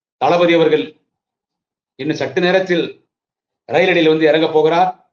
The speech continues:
வரவேற்பு அளிக்கப்படுகிறது. மருத்துவமனை திறந்து மாலை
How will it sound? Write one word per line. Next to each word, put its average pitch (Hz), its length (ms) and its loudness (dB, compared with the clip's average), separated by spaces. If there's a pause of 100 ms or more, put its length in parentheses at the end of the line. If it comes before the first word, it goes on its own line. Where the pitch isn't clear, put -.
(640)
வரவேற்பு 165 400 0
அளிக்கப்படுகிறது. 151 580 -2
மருத்துவமனை 151 460 -4
திறந்து 147 300 -4
மாலை 147 320 0